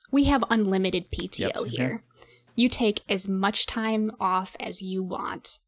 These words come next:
Speaker 1: And it's really, like, but obviously we're kind of conditioned to feel like it's not actually unlimited.
Speaker 2: Mm-hmm.
Speaker 1: I know for a fact that I can't be taking every Friday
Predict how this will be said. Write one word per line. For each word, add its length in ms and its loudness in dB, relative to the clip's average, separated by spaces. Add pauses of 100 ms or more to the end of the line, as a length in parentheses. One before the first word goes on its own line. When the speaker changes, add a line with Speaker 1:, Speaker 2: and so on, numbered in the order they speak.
(160)
Speaker 1:
And 480 -4 (1400)
it's 260 2
really, 540 0
like, 300 0 (120)
but 300 2 (340)
obviously 520 2
we're 220 0
kind 260 -4
of 100 -6
conditioned 800 0
to 260 0
feel 200 2
like 240 2
it's 180 0
not 200 0 (220)
actually 480 -4
unlimited. 640 -4
Speaker 2:
Mm-hmm. 80 -4 (160)
Speaker 1:
I 140 6
know 180 6
for 180 0
a 40 2
fact 480 -2
that 160 0
I 120 2
can't 320 -8
be 100 -8
taking 460 -6
every 380 -2
Friday 560 -4